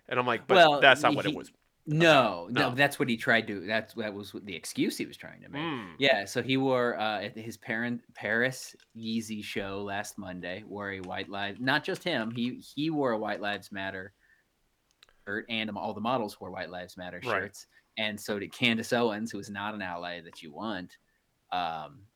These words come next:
Speaker 2: I guess in some circles she's an ally you want, but not in any circles I would ever wanna be in. Um, yeah, and then so that's the f-, that started it, and that created a whole rightly so backlash,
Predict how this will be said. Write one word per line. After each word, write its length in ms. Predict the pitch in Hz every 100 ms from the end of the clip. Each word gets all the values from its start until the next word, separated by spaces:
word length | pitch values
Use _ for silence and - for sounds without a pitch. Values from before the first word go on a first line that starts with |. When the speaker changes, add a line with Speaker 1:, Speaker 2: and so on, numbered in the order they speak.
| -
Speaker 2:
I 80 | 113
guess 200 | 120 -
in 100 | 107
some 240 | - 117 127
circles 400 | 110 95 87 -
she's 200 | 95 95
an 60 |
ally 280 | 87 85 85
you 160 | 82 82
want, 300 | 85 95 90
but 160 | 92 82
not 280 | 92 87 85
in 180 | 82 76
any 180 | 92
circles 400 | 90 90 87 85
I 100 | 87
would 120 | 101 92
ever 180 | 85
wanna 200 | 82 82
be 140 | 82 87
in. 140 | 90 - _ _ - _ -
Um, 560 | 98 92 85 80 82 - _ -
yeah, 360 | 117 104 127 -
and 140 | 107
then 140 | 104 104
so 500 | - 107 104 98 95
that's 500 | 104 113 123 - -
the 120 | - 120
f-, 140 | - _ _ -
that 240 | 110 123
started 460 | - 110 131 120 95
it, 180 | 107
and 80 | 101
that 180 | 110 131
created 340 | - 104 95 92
a 60 |
whole 340 | 98 95 92 - 110
rightly 520 | 107 98 101 95 92
so 460 | - 90 82 92 -
backlash, 720 | 71 - - - - 127